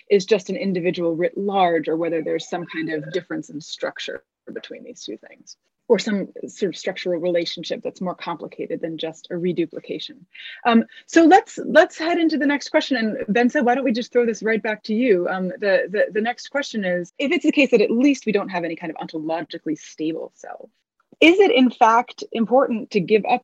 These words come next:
on the quest of knowing ourselves? Ian says, "Absolutely not." He says, "Some people are very good at knowing themselves, um, particularly in that sense of the German Kennen and the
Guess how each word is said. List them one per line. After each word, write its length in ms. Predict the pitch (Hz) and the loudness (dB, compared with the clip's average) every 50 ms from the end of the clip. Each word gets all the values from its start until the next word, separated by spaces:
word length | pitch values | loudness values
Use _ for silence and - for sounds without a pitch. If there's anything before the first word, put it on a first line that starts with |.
| - - | -4 -6
on 100 | 185 175 | -6 -6
the 80 | 165 | -6
quest 340 | - - - - - - - | -8 -8 -8 -8 -8 -8 -10
of 120 | 170 160 | -8 -8
knowing 260 | 175 170 165 160 170 165 | -6 -6 -6 -6 -8 -8
ourselves? 520 | - - - - - - - - - - - | -10 -12 -12 -12 -12 -10 -10 -12 -10 -6 -4
Ian 220 | 233 262 269 247 | -2 0 0 0
says, 160 | - 226 208 - - | 0 0 -2 -2 -2
"Absolutely 480 | 151 160 170 147 - 190 190 196 - 233 | -4 -4 -4 -4 -4 -4 -4 -4 -4 -4
not." 240 | 240 214 - - | -4 -4 -6 -8
He 80 | 185 185 | -10 -14
says, 220 | 180 180 175 - | -16 -16 -16 -14
"Some 160 | - 180 185 175 | -12 -10 -6 -6
people 200 | 185 - 190 202 | -6 -4 -4 -6
are 40 | |
very 260 | 185 185 185 214 233 240 | -6 -4 -2 2 2 2
good 180 | 208 320 349 | 2 2 0
at 100 | 320 - | 0 0
knowing 240 | 247 254 233 226 220 | -2 -4 -4 -4 -4
themselves, 440 | 208 208 190 - 196 180 170 180 - - - - - | -6 -6 -4 -2 -2 -2 -2 -4 -10 -20 -20 -18 -12
um, 120 | 208 208 185 | -10 -8 -6
particularly 540 | 220 190 - 233 - 240 214 202 196 185 | -6 -4 -4 -2 0 2 2 2 4 2
in 80 | 180 175 | 0 0
that 180 | 180 180 - - | 0 -4 -8 -6
sense 280 | - 196 185 180 - | -6 -4 -4 -4 -4
of 80 | 175 185 | -4 -4
the 60 | 170 | -4
German 360 | 147 - 175 170 175 170 170 | -4 -2 -4 -4 -4 -4 -6
Kennen 420 | 156 - - 185 175 170 170 165 156 | -8 -8 -8 -6 -6 -6 -6 -8 -8
and 140 | 160 165 | -6 -8
the 260 | 165 165 170 165 - | -8 -8 -8 -10 -12